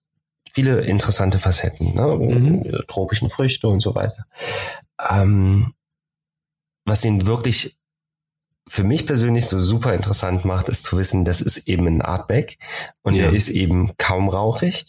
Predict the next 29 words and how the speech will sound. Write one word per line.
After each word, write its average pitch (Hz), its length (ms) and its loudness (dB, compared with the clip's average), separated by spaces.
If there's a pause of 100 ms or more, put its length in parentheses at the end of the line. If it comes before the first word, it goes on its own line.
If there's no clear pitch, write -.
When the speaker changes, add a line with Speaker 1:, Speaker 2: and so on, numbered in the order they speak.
(600)
Speaker 1:
und 98 80 0
der 107 100 0
ist 104 140 0
so 104 140 0
super 120 400 0
hell, 139 440 2
man 110 680 -2
weiß 113 240 2
nicht 135 100 0
so 120 100 -2
genau, 113 260 2
was 117 160 0
für 101 80 -2
Fässer 127 300 2
und 110 120 2
so 107 100 2
weiter. 110 340 2 (500)
Ähm, 101 300 2
das 101 180 0
macht 101 200 2
ihn 95 80 0
für 101 100 0
mich 101 140 0
halt 98 140 0
total 95 240 0
spannend. 160 460 0
Ich - 120 -2
wollte 95 220 0
den - 180 -2